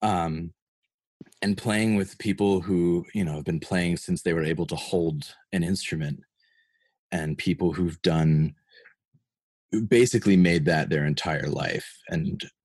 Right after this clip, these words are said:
different kinds of players, and different instruments and different levels, different experience levels of playing, um, in jazz, but, and also different genre interests.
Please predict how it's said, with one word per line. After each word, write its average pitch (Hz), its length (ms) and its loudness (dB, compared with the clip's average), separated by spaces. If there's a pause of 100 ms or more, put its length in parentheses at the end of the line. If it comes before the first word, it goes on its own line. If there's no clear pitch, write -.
(760)
different 131 360 2
kinds 117 440 4
of 104 180 2
players, 92 560 4
and 85 380 0 (1700)
different 110 300 4
instruments 95 580 4
and 85 380 0 (420)
different 113 340 2
levels, 95 680 2 (220)
different 104 300 2
experience 95 920 0 (320)
levels 104 440 2
of 95 180 -4
playing, 110 580 2 (100)
um, 82 520 0 (180)
in 110 160 4
jazz, 98 400 2
but, 117 180 -6
and 101 160 2
also 113 280 -2
different 101 400 -2
genre 92 480 2
interests. - 760 -4